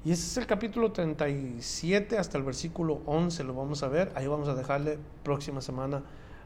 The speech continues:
lo vamos a, a continuar, primeramente Dios. Con el favor de Dios vamos a terminarlo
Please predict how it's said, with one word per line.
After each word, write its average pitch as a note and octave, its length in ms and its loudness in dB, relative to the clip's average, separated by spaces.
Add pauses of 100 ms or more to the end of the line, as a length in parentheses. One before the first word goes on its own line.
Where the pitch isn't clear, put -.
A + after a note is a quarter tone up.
(120)
lo C3 100 0
vamos C3 340 2
a, B2 140 0 (360)
a C3+ 100 -2
continuar, C3 580 0
primeramente D3 600 0
Dios. C4 340 4 (680)
Con - 140 -4
el A#2 80 -6
favor B2 300 0
de C3 120 0
Dios C3 220 2
vamos B2 300 -2
a A#2+ 40 -2
terminarlo C3 840 0